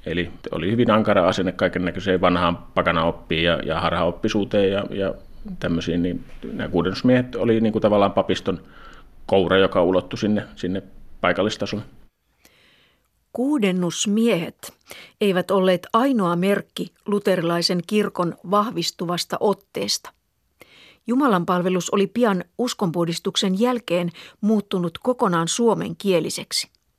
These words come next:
Speaker 2: Tuhatkuusisataaluvulla kirkkoihin tulevat isot ja korkeat saarnastuolit, joista saarnaa pitävä pappi todella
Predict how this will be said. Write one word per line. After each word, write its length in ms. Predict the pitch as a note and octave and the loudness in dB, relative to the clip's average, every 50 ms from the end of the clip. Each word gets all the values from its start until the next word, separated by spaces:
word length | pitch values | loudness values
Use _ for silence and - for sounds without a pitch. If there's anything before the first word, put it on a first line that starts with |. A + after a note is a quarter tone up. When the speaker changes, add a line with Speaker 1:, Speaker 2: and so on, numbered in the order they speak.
| _ _ _ - _ _ - - - - _ _ | _ _ _ -20 _ _ -20 -20 -20 -20 _ _
Speaker 2:
Tuhatkuusisataaluvulla 1400 | - G3 G3 F#3+ F3+ - - - - A3 G#3+ G#3+ G3+ G#3 D#3 G#3+ F#3 - - F3+ F3+ F3+ F#3+ F3 F3+ F3+ F#3 F3+ - - - - - - | -2 2 2 2 2 0 -6 -6 -2 0 2 2 2 0 -2 -4 -4 -2 0 0 2 2 2 2 2 2 2 0 0 -4 -18 -20 -12 -4
kirkkoihin 600 | - A3 A3+ A3+ - - - E3 E3+ F#3+ F3+ E3 - | 0 0 0 0 0 -2 -2 0 0 0 -2 -2 0
tulevat 440 | G#3+ G3+ G3+ F#3 F#3 F3+ - - _ _ _ _ - | 2 2 4 4 2 0 -4 -6 _ _ _ _ -2
isot 440 | - G#3+ G#3+ - - A3 F3 E3 E3 - - | 0 2 2 2 2 2 0 0 -2 -4 -2
ja 100 | G3 E3+ - _ | -2 -2 -4 _
korkeat 580 | - - G#3 G#3 - - - - F3 E3+ E3 - | 0 2 2 2 2 0 -4 -4 -4 -4 -4 -4
saarnastuolit, 1120 | - - - G#3+ G3+ G3 F3+ E3+ - E3+ E3 D#3 - - _ - G3+ G3 F3+ E3+ - - - - - - - - _ - | -4 -2 2 4 4 4 4 2 0 -4 -4 -4 -6 -6 _ 0 0 2 2 0 -2 -6 -12 -16 -20 -20 -20 -20 _ -4
joista 400 | F#3 F3+ F3 - - - F3+ - _ - | -2 -2 -2 -2 -2 -4 -4 -4 _ -4
saarnaa 520 | - - G#3+ G#3+ G#3 F#3+ E3+ F3 E3+ E3+ | 0 4 4 4 4 2 2 0 0 0
pitävä 400 | E3 - F#3+ - F#3+ F3+ F3 F3+ | 0 -2 -2 0 0 2 2 0
pappi 400 | E3+ - G#3 G#3 - _ - E3+ | 0 2 0 0 0 _ -12 -10
todella 520 | - - G3+ G3+ G3 A3 F3 E3 E3+ D#3 | -4 -2 0 2 4 2 2 2 -2 -4